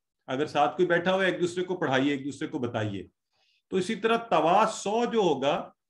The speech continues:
ये तदारसू, उन सब ने एक दूसरे को पढ़ाया,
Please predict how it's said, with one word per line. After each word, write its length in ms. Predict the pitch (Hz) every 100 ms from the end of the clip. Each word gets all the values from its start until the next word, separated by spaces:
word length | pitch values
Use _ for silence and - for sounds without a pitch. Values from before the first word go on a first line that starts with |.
| _ _ _ 143
ये 440 | 180 208 214 -
तदारसू, 1040 | 170 135 156 190 208 - - 226 214 151 - _ _ _
उन 140 | 202 196
सब 280 | - 254 226
ने 120 | 233
एक 120 | 196
दूसरे 260 | 175 - 170
को 140 | 170
पढ़ाया, 640 | 175 135 120 123 143 185